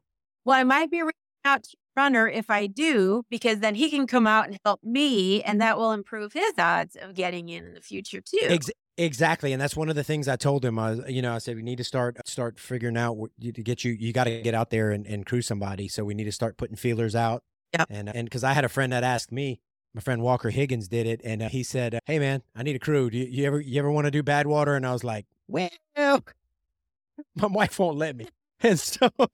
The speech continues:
Speaker 2: <laughs> so get somebody else to crew. He's like, "All right, if you need me, I'll be there. But if, get somebody that, that, that's potentially gonna run it," you know? <laughs> So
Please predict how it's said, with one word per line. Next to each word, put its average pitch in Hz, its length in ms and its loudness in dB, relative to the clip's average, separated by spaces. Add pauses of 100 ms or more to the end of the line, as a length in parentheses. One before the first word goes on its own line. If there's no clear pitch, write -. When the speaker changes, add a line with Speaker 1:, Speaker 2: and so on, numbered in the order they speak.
(320)
Speaker 2:
<laughs> 311 580 2
so 214 220 2
get 208 180 4
somebody 220 380 6
else 208 180 6
to 185 120 4
crew. 156 340 6 (260)
He's 170 160 2
like, 147 100 6
"All 160 40 6
right, 151 260 4 (200)
if 175 120 0
you 190 100 2
need 247 200 6
me, 190 160 4
I'll 165 100 4
be 185 200 4
there. 135 320 4 (260)
But 160 320 4
if, 160 180 0 (120)
get 175 160 0
somebody 170 380 6
that, 135 280 2
that, 135 200 -2 (160)
that's - 580 -4
potentially 147 480 0
gonna 127 240 2
run 120 240 0
it," 104 160 -6
you 143 140 -2
know? 139 180 6
<laughs> - 20 4
So - 160 -6